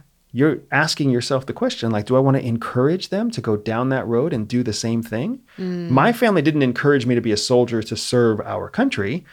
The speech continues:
Speaker 2: Hmm.
Speaker 1: They encouraged me to be a soldier to find opportunity to get out of rural Pennsylvania
Speaker 2: Mm.
Speaker 1: 'cause they were still too poor. They weren't gonna be able to afford college for me.
Speaker 2: Yeah.
Speaker 1: They weren't gonna be able to do much of anything for me, right? And my stepdad was one of those old school guys 'cause he was,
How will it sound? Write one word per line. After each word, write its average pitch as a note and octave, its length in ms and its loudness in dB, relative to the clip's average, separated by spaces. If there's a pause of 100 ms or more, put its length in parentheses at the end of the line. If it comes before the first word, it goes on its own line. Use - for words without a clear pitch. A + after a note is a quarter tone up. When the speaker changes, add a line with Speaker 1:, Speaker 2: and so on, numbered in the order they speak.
Speaker 2:
Hmm. E3 220 -10
Speaker 1:
They B2 100 4
encouraged C#3+ 440 4
me B2+ 120 0
to A2+ 40 -2
be A2 120 0
a - 40 2
soldier C3+ 640 2 (160)
to B2+ 100 -6
find A#2 320 0
opportunity B2 760 2
to A#2 120 -6
get A#2+ 140 0
out A#2 140 0
of G#2+ 160 -4
rural G#2+ 240 2
Pennsylvania F#2+ 640 -8 (140)
Speaker 2:
Mm. E3+ 360 -8
Speaker 1:
'cause A3+ 120 0
they A3 100 4
were G3 100 -2
still E3+ 260 0
too - 180 -2
poor. C#3+ 260 0
They A#2 100 2
weren't F3+ 220 -2
gonna D3 140 -4
be C#3 100 0
able B2 120 2
to G#2+ 80 0
afford G2 300 -4
college F#2 380 -6
for G2 140 -8
me. A#2+ 240 -12 (160)
Speaker 2:
Yeah. D#3 140 -6
Speaker 1:
They A2+ 100 2
weren't C3+ 220 4
gonna D3+ 140 0
be C3 140 0
able C3 200 2
to G#2+ 340 -2 (180)
do B2 160 0
much B2+ 240 2
of A#2+ 80 2
anything G3+ 320 -2
for F#2 140 -14
me, F2 100 -14
right? G#2+ 300 -4
And E3+ 400 2 (300)
my A2+ 100 2
stepdad C3 480 2
was A2+ 120 0
one A#2 120 0
of A#2 40 2
those A2 140 -2
old A#2+ 300 0
school A2+ 260 0
guys A2+ 540 -2
'cause - 160 -10
he A2+ 100 -4
was, F2 300 -8